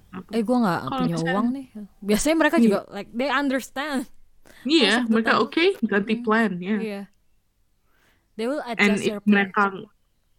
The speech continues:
Speaker 1: true, and if mereka nggak understanding and mereka ngera-,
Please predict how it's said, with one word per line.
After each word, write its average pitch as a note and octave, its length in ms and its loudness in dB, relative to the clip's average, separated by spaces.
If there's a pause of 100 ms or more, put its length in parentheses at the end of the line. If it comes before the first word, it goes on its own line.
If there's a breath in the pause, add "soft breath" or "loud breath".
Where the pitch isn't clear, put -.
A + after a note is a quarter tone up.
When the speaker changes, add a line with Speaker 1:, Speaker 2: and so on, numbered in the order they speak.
(160)
Speaker 1:
true, A3+ 400 -2
and G3 160 0
if G#3 240 0
mereka G3+ 480 0 (240)
nggak F3+ 320 -4
understanding F3+ 720 -4
and F#3+ 160 -4
mereka E3+ 560 -8
ngera-, E3 240 -10